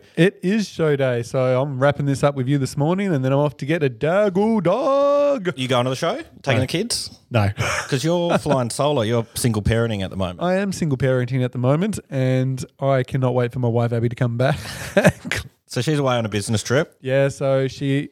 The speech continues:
Speaker 1: her, Grace, and one of our other employees, Renz, are over in the Philippines at the moment training, so it's pretty exciting for them all.
Speaker 2: Yep, yep, yep. So they just go over there for the week and do
Speaker 1: I don't really know.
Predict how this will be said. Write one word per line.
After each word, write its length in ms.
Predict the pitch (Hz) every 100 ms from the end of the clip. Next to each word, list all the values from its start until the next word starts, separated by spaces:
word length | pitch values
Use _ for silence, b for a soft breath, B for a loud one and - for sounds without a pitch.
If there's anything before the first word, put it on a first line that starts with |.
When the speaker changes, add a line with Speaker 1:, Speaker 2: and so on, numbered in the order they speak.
| 127
Speaker 1:
her, 560 | 156 156 156 151 147 -
Grace, 440 | - 135 131 135 165
and 240 | 127 117
one 120 | 127
of 80 | 117
our 160 | 120 120
other 100 | 120
employees, 460 | 113 139 127 113
Renz, 320 | 113 123 135 131
are 100 | 120
over 160 | 120
in 80 | 117
the 60 | 110
Philippines 480 | 120 120 135 131
at 60 | 139
the 80 | 135
moment 240 | 127 120
training, 360 | - 131 160 175
so 200 | - 113
it's 360 | 113 113 117 -
pretty 180 | 120 113
exciting 380 | - 120 120
for 100 | 120
them 120 | 123 127
all. 40 |
Speaker 2:
Yep, 120 | 180 - _ _
yep, 200 | 143 123
yep. 280 | 110 104 -
So 380 | - 110 107 101 - - _
they 140 | 104
just 200 | 104 101
go 140 | - 101
over 140 | 98
there 140 | 95 92
for 80 | -
the 80 |
week 320 | 92 98 92 95
and 120 | 87
do 460 | 92 95 95 92 95 - -
Speaker 1:
I 100 | 240
don't 100 | 370
really 200 | 349 339
know. 200 | 339 330